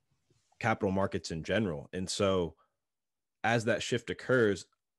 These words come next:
I wanna continue to be able to get, you know, better, right? I have reasons of why I'm in Decred right now. There is a specific, you know, whether it be the fork, whether it be,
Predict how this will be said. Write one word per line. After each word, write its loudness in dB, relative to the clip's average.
I 2
wanna 0
continue 2
to 2
be 2
able 0
to -6
get, -4
you -6
know, -10
better, 0
right? 0
I -4
have -2
reasons 2
of -6
why 0
I'm -4
in -8
Decred -6
right -8
now. -12
There 4
is 4
a 0
specific, -4
you -4
know, -4
whether -2
it -6
be -2
the -6
fork, -2
whether -2
it -6
be, -4